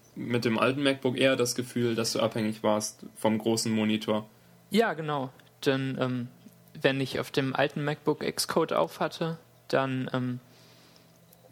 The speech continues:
Speaker 2: ist natürlich die linke und rechte Leiste eigentlich optional, aber ich, ich hab die meistens da, weil ich sie sinnvoll finde und oft brauche. Und, ähm, der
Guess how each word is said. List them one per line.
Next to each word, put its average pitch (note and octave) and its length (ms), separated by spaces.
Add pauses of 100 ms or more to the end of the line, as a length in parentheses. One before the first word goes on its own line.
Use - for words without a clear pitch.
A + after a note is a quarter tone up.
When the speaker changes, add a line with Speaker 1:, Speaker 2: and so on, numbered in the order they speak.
(200)
Speaker 2:
ist C#3 180
natürlich C3 380
die C#3 100
linke C#3+ 260
und C3+ 140
rechte - 260
Leiste C3+ 540 (140)
eigentlich C3 420
optional, C3 540
aber A#2 100
ich, - 340
ich - 140
hab - 140
die C3+ 80
meistens B2+ 400
da, D#3 240
weil C#3 100
ich C3+ 80
sie C#3 100
sinnvoll D3+ 360
finde D3+ 340
und - 140
oft - 160
brauche. F3 400 (680)
Und, B2+ 360
ähm, B2 320 (680)
der B2+ 400